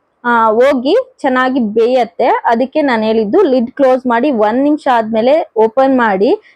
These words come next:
ಮಿಕ್ಸ್ ಮಾಡ್ಕೊಳ್ತಾ ಇರ್ಬೇಕು. ಒಂದ್ ಎರಡ್ ಸಲ ಆ ರೀತಿ ಲಿಡ್ ಕ್ಲೋಸ್ ಮಾಡಿ ಓಪನ್ ಮಾಡಿ ಮಿಕ್ಸ್ ಮಾಡ್ಕೊಂಡ್ರೆ ಚೆನ್ನಾಗಿ ಫ್ರೈ ಆಗಿರತ್ತೆ. ನೀವು ನೋಡ್ತಿರ್ಬೋದು ಎಷ್ಟು ಚೆನ್ನಾಗಾಗಿದೆ ಅಂತ,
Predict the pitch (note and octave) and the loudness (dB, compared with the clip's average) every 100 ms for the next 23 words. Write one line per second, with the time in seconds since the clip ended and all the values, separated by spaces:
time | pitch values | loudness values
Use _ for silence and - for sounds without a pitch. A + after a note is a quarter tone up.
0 | - B3 C#4 - B3+ A#3 A#3 B3 B3 A#3+ | -4 -2 -2 -2 0 0 2 0 2 2
1 | A3 G#3 G3 - D#4 - A3 G#3+ G#3 B3+ | 2 0 -6 -2 -2 0 0 2 2 2
2 | D#4+ - D4 D4 C#4 A#3+ B3 C4+ B3 A3+ | 0 -2 0 2 2 0 -2 -2 -2 -2
3 | - B3+ B3+ B3+ B3 A#3+ A#3+ A3+ B3+ B3 | -4 -2 -2 0 -2 0 0 0 0 0
4 | A#3+ G3+ F#3 A3+ G#4 _ _ - B3+ D4 | 0 -2 -2 0 -2 _ _ -4 0 0
5 | - C#4 C4 C4 A3 F#3+ C4 G#4+ _ _ | 0 0 0 0 -2 2 0 0 _ _
6 | - C4 C4 C4+ C4+ - A#3+ A#3+ A3+ G3+ | -4 0 2 2 0 0 2 4 2 2
7 | G3+ F3+ - C4+ G#4+ _ _ B3 A#3+ B3 | 0 -2 0 -2 -2 _ _ -2 0 2
8 | C#4 - C#4 A3+ A3+ G#3 C4 D4+ G#3+ A3 | 2 0 -2 0 0 2 0 2 0 -2
9 | - D4+ D4+ A#3+ B3 B3 A3+ A3+ G#3+ G#3 | -4 -4 -2 0 0 2 0 0 0 0
10 | F#3+ | 0